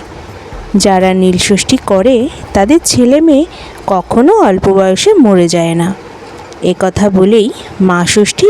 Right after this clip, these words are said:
অদৃশ্য হয়ে গেলেন। তারপর বামুনি নিজের গৃহে ফিরে আসলেন। যথাসময়ে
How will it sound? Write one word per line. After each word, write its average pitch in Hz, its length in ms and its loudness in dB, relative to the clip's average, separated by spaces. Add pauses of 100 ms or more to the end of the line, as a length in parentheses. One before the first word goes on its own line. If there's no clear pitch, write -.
অদৃশ্য 185 540 0
হয়ে 170 300 2
গেলেন। 170 460 0 (1700)
তারপর 302 500 0
বামুনি 240 580 2 (720)
নিজের 240 440 4 (180)
গৃহে 220 320 0
ফিরে 185 360 0
আসলেন। 180 680 -2 (1300)
যথাসময়ে 254 800 0